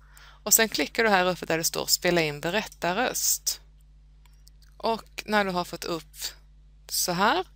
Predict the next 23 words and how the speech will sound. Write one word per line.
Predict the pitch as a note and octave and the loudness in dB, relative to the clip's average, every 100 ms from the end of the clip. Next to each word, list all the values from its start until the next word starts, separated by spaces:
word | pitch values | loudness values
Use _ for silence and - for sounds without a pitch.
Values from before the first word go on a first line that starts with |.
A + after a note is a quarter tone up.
| - | -8
så | - | -6
klickar | C#4 C#4 - | 0 0 0
du | E3+ | -4
på | - | -4
spela | - F3 E3+ E3+ | -2 0 2 4
in | - F3 - - - - - | 2 -2 -4 -16 -20 -20 -12
och | - | -4
då | A3+ | -2
kommer | A#3 C#4 C#4 | -2 -2 0
din | C4+ B3+ | -2 -2
film | - G3 F3+ F3+ | 0 2 2 0
att | - F3+ | -4 0
börja | F3+ F3 F3+ | 2 4 2
rulla | B3 G3+ F3+ A#3 | 0 0 2 2
och | A3 | 0
sen | - F#3 | -2 -2
är | F3 | -4
det | |
bara | F3 F3 - | -4 -2 -2
att | |
prata | - - - E3 | -2 -4 -4 -8
till | F3+ | -10
filmen. | - - - - - | -6 -6 -6 -10 -12